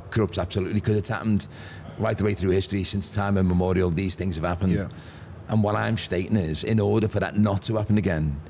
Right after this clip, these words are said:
Speaker 1: we need to make sure that the people who created that indiscretion actually are brought to account.
Speaker 2: Mm.
Speaker 1: In whatever form, by the way. I don't want anyone to go to jail,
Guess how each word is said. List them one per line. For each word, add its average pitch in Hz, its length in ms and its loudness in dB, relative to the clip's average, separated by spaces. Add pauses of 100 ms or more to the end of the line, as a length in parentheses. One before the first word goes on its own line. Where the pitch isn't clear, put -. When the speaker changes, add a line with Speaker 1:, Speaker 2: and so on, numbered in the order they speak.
(220)
Speaker 1:
we 92 80 2
need 107 160 2
to 95 100 0
make 95 140 2
sure 98 260 0
that 90 100 0
the 92 60 -4
people 98 320 0
who 90 300 2 (100)
created 95 800 0 (140)
that 87 480 -2
indiscretion 87 720 -2
actually 92 480 -4 (340)
are 92 160 2
brought 92 300 0
to - 100 -8
account. 85 380 -2 (180)
Speaker 2:
Mm. 95 240 -2 (120)
Speaker 1:
In 156 200 0
whatever 131 340 2
form, 98 380 2 (180)
by 95 200 -2
the 82 80 0
way. 78 360 0
I - 60 -2
don't 95 140 0
want 95 100 0
anyone 107 220 2
to 104 80 -6
go 107 40 -2
to 87 120 -8
jail, 98 340 -2